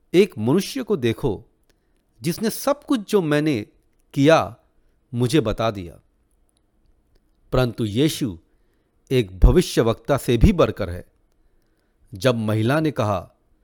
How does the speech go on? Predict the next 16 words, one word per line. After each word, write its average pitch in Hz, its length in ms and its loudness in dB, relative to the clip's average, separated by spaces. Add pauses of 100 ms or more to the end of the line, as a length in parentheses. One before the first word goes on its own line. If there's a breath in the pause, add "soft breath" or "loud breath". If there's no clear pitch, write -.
(340)
"मैं 107 180 -6
जानती 113 480 0
हूं 104 340 -6 (640)
कि 110 120 -4
मसीह 120 460 -4
जो 101 380 -6 (320)
क्रिस्त 214 320 2
कहलाता 104 560 -2
है 92 220 -8 (680)
आने 139 260 0
वाला 107 280 0
है," 90 200 -10 (880)
यीशु 123 460 0
ने 151 160 0
उससे - 400 -4
कहा, 95 420 -6